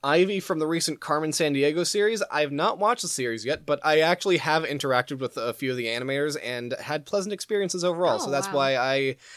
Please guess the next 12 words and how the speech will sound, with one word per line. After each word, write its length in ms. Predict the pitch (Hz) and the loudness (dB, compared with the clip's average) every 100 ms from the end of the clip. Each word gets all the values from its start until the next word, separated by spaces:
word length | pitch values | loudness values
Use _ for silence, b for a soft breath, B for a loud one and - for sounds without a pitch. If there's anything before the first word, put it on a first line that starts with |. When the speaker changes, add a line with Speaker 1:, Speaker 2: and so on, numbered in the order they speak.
| B | B
Speaker 1:
that's 180 | B 143 | B -2
why 120 | 160 | 2
I 20 | 156 | 2
mentioned 320 | 151 131 90 | 0 -2 -6
this. 240 | 76 - | -8 -8
Speaker 2:
Neat. 240 | 294 240 - _ _ _ _ | -8 -12 -14 _ _ _ _
Speaker 1:
Um, 500 | 147 147 151 156 160 - _ _ - | 0 2 0 -2 -6 -10 _ _ -8
Machi 420 | 139 151 170 196 | 0 2 2 -2
from 220 | 185 190 | -2 -2
Hunter 320 | 165 175 170 156 | 0 -2 0 0
x 60 | |
Hunter, 440 | 156 135 139 185 | 0 -2 0 -2